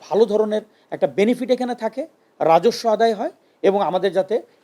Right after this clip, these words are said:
এই টাকাটা যাতে বাইরে পাচার হওয়ার কোনো সুযোগ না থাকে। দেখা যাচ্ছে আমরা, দেখেন, আমরা কিন্তু সবসময় বলে যাচ্ছি যে আমাদের, আহ,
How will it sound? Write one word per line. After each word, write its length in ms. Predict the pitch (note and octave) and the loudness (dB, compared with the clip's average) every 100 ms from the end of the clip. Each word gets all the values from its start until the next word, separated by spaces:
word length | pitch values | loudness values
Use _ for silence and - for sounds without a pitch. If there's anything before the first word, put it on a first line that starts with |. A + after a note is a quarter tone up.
| _ | _
এই 160 | A#3+ C#4+ | 4 4
টাকাটা 320 | A#3+ A3 F#3+ | 0 0 0
যাতে 240 | E3+ D#3+ | -2 -4
বাইরে 320 | C#3+ E3+ F3 E3+ | 0 2 2 0
পাচার 360 | F#3 G#3 C4 | -6 0 2
হওয়ার 220 | E3+ D3 B2+ _ _ _ | 2 -4 -6 _ _ _
কোনো 180 | G#3+ A3 | -6 -4
সুযোগ 300 | - F3+ F3 | -6 -10 -10
না 140 | D3 | -12
থাকে। 260 | C3+ - C#3 _ _ _ _ - | -18 -20 -20 _ _ _ _ 4
দেখা 160 | G#3 | 6
যাচ্ছে 180 | A#3+ A#3 | 6 2
আমরা, 200 | G3 G#3 | 0 0
দেখেন, 320 | G#3+ G3 E3+ | 0 -4 -6
আমরা 180 | E3 F3+ | -4 -4
কিন্তু 160 | G3 G#3 | -6 -6
সবসময় 340 | F#3 F3+ G#3 | -8 -6 -4
বলে 180 | F#3 G#3 | 0 0
যাচ্ছি 280 | F#3 F#3 F3+ | 0 -4 -4
যে 140 | F3 | -2
আমাদের, 260 | E3+ E3 E3+ | -2 -2 -4
আহ, 440 | - _ _ - | -6 _ _ 2